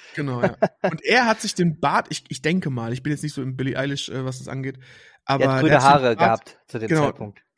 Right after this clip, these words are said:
Speaker 1: genau, der hat sich den Bart grün gefärbt, weil sie immer diese
Speaker 2: <laughs>
Speaker 1: schwarz-grünen Haare hatte. So.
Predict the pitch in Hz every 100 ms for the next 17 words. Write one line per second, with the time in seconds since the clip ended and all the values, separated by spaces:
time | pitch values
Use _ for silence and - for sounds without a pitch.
0 | _ - 160 120 131 139 139 131 147 202
1 | 170 190 202 190 190 190 143 143 151 180
2 | 165 156 143 143 156 151 - 156 160 143
3 | 143 139 131 127 123 127 - - - -
4 | - - 180 - 185 113 117